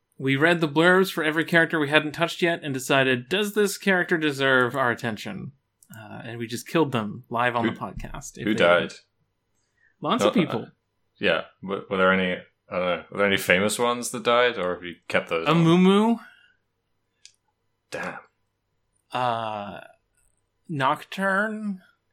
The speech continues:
Speaker 2: You, what, you killed Noc-, oh, I'm gonna have to listen to this podcast to get properly upset about it.
Speaker 1: <laughs> Yeah. Um, you know, things are happening. I'm playing J R P Gs now.
Speaker 2: It was fated,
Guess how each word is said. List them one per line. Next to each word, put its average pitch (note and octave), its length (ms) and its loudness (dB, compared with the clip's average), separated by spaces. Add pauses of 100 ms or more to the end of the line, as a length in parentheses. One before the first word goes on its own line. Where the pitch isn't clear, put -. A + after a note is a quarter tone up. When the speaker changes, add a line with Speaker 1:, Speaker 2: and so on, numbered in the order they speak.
(300)
Speaker 2:
You, - 160 -4
what, A3+ 220 8
you D#4+ 80 6
killed E4 320 10
Noc-, D3+ 320 10
oh, F#2+ 800 10
I'm F#2 80 2
gonna B2 80 8
have B2 120 6
to G#2 60 -2
listen G#2+ 320 8
to - 80 -2
this G3+ 140 10
podcast F2+ 400 2
to G2 60 -4
get F2+ 220 2
properly F2+ 380 2
upset E2+ 320 -2
about E2+ 340 -2 (460)
it. F#3+ 280 0 (440)
Speaker 1:
<laughs> - 60 -18 (760)
Yeah. F3+ 380 -2 (240)
Um, B2+ 720 -2 (840)
you G3 100 -4
know, D3+ 260 -6 (640)
things G3 240 -2
are E3 80 0
happening. D#3 540 -4
I'm G#3 220 2
playing D#3+ 300 2
J C3+ 160 2
R D3+ 120 4
P C#3+ 140 -4
Gs D#3 320 -4
now. B2 320 -8 (2000)
Speaker 2:
It F3 100 4
was D3 160 0
fated, A2 480 6